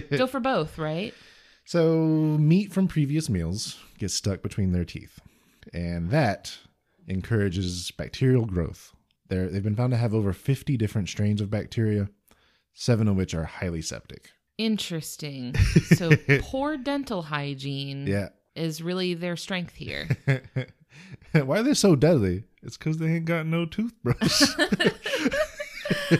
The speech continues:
Speaker 2: Aw.
Speaker 1: Uh, <laughs> uh, they have a venom gland in their lower jaw.
Speaker 2: Oh, that too, also.
Speaker 1: Yes.
Speaker 2: <laughs>
Speaker 1: So those two things combined makes it so that when they bite something,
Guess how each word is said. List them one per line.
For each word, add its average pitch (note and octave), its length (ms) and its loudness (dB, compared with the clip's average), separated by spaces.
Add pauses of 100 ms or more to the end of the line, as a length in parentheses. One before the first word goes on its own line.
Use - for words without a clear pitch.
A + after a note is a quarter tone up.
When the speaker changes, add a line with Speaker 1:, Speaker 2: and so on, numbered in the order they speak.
(140)
Speaker 2:
Aw. G#4 600 -6 (120)
Speaker 1:
Uh, A#2+ 200 4 (420)
<laughs> G3 260 6 (720)
uh, A2 80 -2
they A2+ 60 2
have C3 120 2
a B2+ 60 2
venom A#2+ 360 2
gland F2+ 300 0
in E2 60 -2
their E2 120 -2
lower F2 300 0
jaw. D#2 380 -6 (240)
Speaker 2:
Oh, A3 220 0
that F#3 260 -4
too, C3+ 320 -8
also. E3+ 240 -6
Speaker 1:
Yes. F2+ 280 -2 (140)
Speaker 2:
<laughs> C#4 500 2
Speaker 1:
So A#2 200 2
those B2+ 320 0
two B3+ 180 -2
things D#3 260 2
combined G#2+ 600 -2
makes G2+ 220 -8
it F2 80 -10
so G2 140 -6
that F2+ 260 -6
when F#2+ 160 -4
they F#2 100 -2
bite G2 420 -4
something, D#2 600 -6